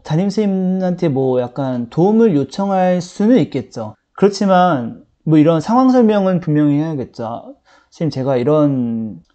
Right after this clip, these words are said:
이 학생이 자꾸 떠들어서 이러이러한 방법으로 많이 시도를 해봤는데 여전히 떠드네요. 혹시 선생님께서 좋은 방법을 아시나요?" 이런 식으로 해야죠. 근데 여기서의 뉘앙스는 약간 그런 것 같아요. 그냥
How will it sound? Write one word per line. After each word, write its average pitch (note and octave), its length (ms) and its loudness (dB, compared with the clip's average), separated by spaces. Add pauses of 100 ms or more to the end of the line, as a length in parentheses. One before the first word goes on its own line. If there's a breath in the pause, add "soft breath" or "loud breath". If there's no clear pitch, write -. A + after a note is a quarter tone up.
(120)
이 D#3+ 160 0
학생이 F#3+ 680 -2
자꾸 C#3+ 680 -4
떠들어서 E3+ 640 -4 (420 loud breath)
이러이러한 F#3 500 2
방법으로 D3+ 480 0
많이 A#2 220 -6
시도를 G3+ 400 -4
해봤는데 D3 840 -4
여전히 D#3+ 340 -4
떠드네요. E3+ 600 -6
혹시 C#3 180 -10
선생님께서 F#3 1080 -4
좋은 E3 280 -2
방법을 D3 360 -2
아시나요?" A#2+ 800 -6 (420)
이런 C4 220 4
식으로 A#3+ 340 0
해야죠. A2 480 -6
근데 G#3 460 0 (260)
여기서의 A#3+ 680 6
뉘앙스는 F#3 540 0
약간 D3 320 0
그런 G3 560 0
것 D#3+ 100 0
같아요. B2+ 400 -6
그냥 F3+ 340 -4